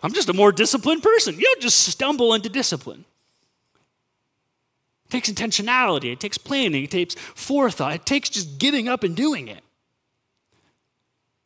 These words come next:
You also ever notice you can find yourself apathetic without trying? You ever find yourself reflecting on maybe a week, a month, a season, a year? Whew.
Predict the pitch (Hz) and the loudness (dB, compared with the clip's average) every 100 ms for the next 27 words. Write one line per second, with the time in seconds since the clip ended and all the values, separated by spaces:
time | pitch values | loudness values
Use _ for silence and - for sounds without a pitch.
0 | - 240 277 220 220 214 190 202 247 277 | -2 0 2 4 4 4 2 2 2 0
1 | - - - _ _ _ _ _ _ - | -4 -6 -20 _ _ _ _ _ _ -20
2 | - 151 165 202 220 190 190 214 208 185 | -14 -8 -2 0 0 0 -2 0 -2 -2
3 | 185 190 160 165 202 202 - _ _ _ | -4 -4 -6 -4 -4 -6 -16 _ _ _
4 | _ _ 127 147 - 135 151 175 185 _ | _ _ -10 -8 -8 -8 -6 -8 -12 _
5 | _ _ _ _ _ _ _ _ _ _ | _ _ _ _ _ _ _ _ _ _
6 | _ _ _ _ _ _ - - - 180 | _ _ _ _ _ _ -20 -18 -2 0
7 | 175 170 175 190 185 - 202 - 139 - | 2 2 2 0 -2 -2 -2 -4 -10 -4
8 | 185 - 208 214 - _ _ _ _ _ | -4 -4 -6 -6 -14 _ _ _ _ _
9 | _ _ 156 160 151 135 123 175 202 - | _ _ -6 -2 0 0 -2 -4 -6 -12
10 | _ _ _ 127 127 190 202 - 123 - | _ _ _ -8 -2 -2 -2 -16 -10 -6
11 | 190 190 208 202 127 127 143 214 - _ | -6 -6 -10 -10 -12 -8 -6 -6 -8 _
12 | _ _ _ _ _ _ _ _ _ _ | _ _ _ _ _ _ _ _ _ _
13 | _ _ _ 392 | _ _ _ 2